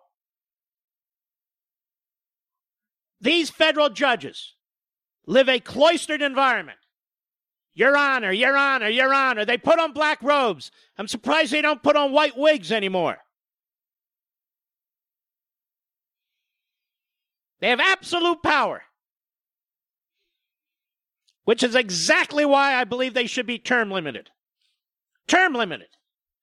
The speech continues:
In the Liberty Amendments, I talked about term limiting Supreme Court justices. I was wrong. They should all be term limited. And there needs to be a process set up to deal with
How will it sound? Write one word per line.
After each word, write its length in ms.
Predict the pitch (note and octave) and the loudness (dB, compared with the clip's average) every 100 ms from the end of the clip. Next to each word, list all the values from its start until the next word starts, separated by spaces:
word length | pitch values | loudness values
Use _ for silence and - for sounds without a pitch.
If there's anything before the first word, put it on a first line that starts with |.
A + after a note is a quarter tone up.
| _ _ _ _ _ _ _ _ _ _ _ _ - | _ _ _ _ _ _ _ _ _ _ _ _ -4
In 120 | A3 | 2
the 60 | |
Liberty 360 | C4 D4+ D4+ C#4+ | 4 4 2 0
Amendments, 420 | C4+ C#4 C#4 - | 0 0 -2 -2
I 120 | B3+ | -2
talked 340 | B3+ B3+ C4 B3+ | 0 -2 -2 -2
about 280 | B3+ B3+ - | -2 -2 -2
term 300 | C4 B3+ A#3+ | -2 -2 -2
limiting 340 | A#3+ A#3+ A#3 | -2 -4 -6
Supreme 440 | - A#3 C4 B3 | -6 -4 -2 -2
Court 280 | G#3 A#3 A3+ | 0 0 0
justices. 680 | - G3+ - D3 - A2 - _ _ _ | -2 -4 -4 -8 -8 -12 -14 _ _ _
I 160 | C4 E4+ | 2 2
was 200 | F4 A3+ | 0 0
wrong. 420 | E4 D#4+ A#3+ C3 _ _ _ _ _ _ _ _ _ _ | 2 0 -2 -8 _ _ _ _ _ _ _ _ _ _
They 140 | C4 | -4
should 200 | D4 E4 | 0 2
all 200 | E4+ E4+ | 4 2
be 160 | D#4 B3+ | -2 -8
term 320 | - C4 A3 | -4 -4 -2
limited. 400 | G#3 F3+ A#2 - _ _ _ _ _ _ _ _ _ _ _ _ _ _ _ _ _ _ _ | -6 -8 -10 -16 _ _ _ _ _ _ _ _ _ _ _ _ _ _ _ _ _ _ _
And 100 | D3 | -4
there 60 | A#3+ | 0
needs 260 | C#4+ C#4+ - | 0 0 -2
to 80 | |
be 140 | B3+ C4+ | 0 0
a 60 | - | 0
process 520 | C4 C4+ C4+ A#3+ A3 | 0 0 0 -2 0
set 240 | - B3+ | 2 4
up 200 | A#3+ A#3 | 2 0
to 80 | G#3+ | -6
deal 320 | E3+ A#3+ A#3 | 0 2 4
with 280 | A3 G#3+ | 2 0